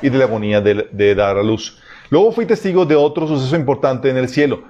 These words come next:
Vi a un gran dragón rojo con siete cabezas y diez cuernos y una corona en cada cabeza. En la, con la cola arrastró la tercera parte de las estrellas en, en el cielo y las arrojó en la tierra. Este dragón, menciona más adelante, es Satanás.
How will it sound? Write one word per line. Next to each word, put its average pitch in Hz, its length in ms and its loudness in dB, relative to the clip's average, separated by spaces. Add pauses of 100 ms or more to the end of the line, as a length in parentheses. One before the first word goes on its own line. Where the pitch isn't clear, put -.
(280)
Vi 131 240 2
a 143 80 2
un 147 220 -2
gran 143 260 0
dragón 131 500 0
rojo 131 380 0
con 113 140 -4
siete 127 240 -2
cabezas 113 540 -2
y 107 60 -4
diez 110 220 -2
cuernos 98 380 -2
y - 20 -2
una 113 220 -2
corona 107 420 0
en 117 120 -8
cada 98 240 -4
cabeza. 90 460 -8 (680)
En 117 80 -2
la, 117 240 -4
con 123 160 0
la 110 120 -2
cola 143 320 0
arrastró 131 480 0
la 147 100 2
tercera 127 420 0
parte 120 280 -2
de 117 80 0
las 104 120 0
estrellas 104 420 -2
en, 101 340 -6 (140)
en 110 200 -2
el 104 120 -2
cielo 101 300 -2
y 135 60 0
las 120 220 2
arrojó 113 260 -2
en 117 60 -2
la 113 120 -4
tierra. 123 260 0 (880)
Este 180 260 -4
dragón, 127 680 -2
menciona 113 260 -2
más 113 140 -2
adelante, 104 580 -2
es 98 100 -4
Satanás. 104 680 -4